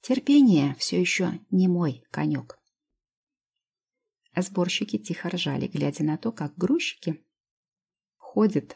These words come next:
со страдальческим видом, разглядывая добротную мебель, а я матерюсь на свой идиотизм,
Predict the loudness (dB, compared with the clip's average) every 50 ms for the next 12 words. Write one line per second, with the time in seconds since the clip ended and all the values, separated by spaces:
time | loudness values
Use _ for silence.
0 | _ -10 -6 -6 -6 -2 -2 -2 0 0 0 0 0 0 -2 -4 -4 -4 -4 -2
1 | -2 -2 -2 -2 -4 -8 -6 -8 -10 -10 -10 -10 -6 -6 -6 -6 -6 -6 -4 -4
2 | -4 -4 -4 -4 -2 -2 -2 0 -2 -4 -4 -4 -6 -4 -4 -2 -2 0 0 0
3 | -2 -4 -6 -8 -10 -10 _ _ _ _ -14 -12 -10 -8 -6 -6 -6 -6 -8 _
4 | _ _ _ _ _ -4 -2 -2 -2 -2 -2 -2 0 0 0 0 0 -2 -2 -2
5 | -2 -2 -2 -2 -4 -4 _ -6 -8 -6 -4 -4 -4 -4 -4 -4 -6 -4 -4 -4
6 | -6 -8